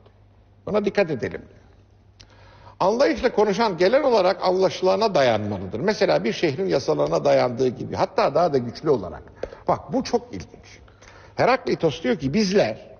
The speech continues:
konuşurken ortak anlaştığımız şeyler var. Oradan başlayalım diyor. Bunu ilk defa Can'cım Schrödinger fark etmiş. Bu adam diyor ortak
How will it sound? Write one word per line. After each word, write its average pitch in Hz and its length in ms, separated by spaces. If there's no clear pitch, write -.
konuşurken 143 680
ortak - 480
anlaştığımız 196 560
şeyler 117 380
var. - 160
Oradan 202 300
başlayalım 73 520
diyor. - 120
Bunu 220 280
ilk 302 280
defa 120 420
Can'cım 113 380
Schrödinger 101 560
fark - 260
etmiş. - 280
Bu 220 160
adam 107 380
diyor 82 240
ortak 160 680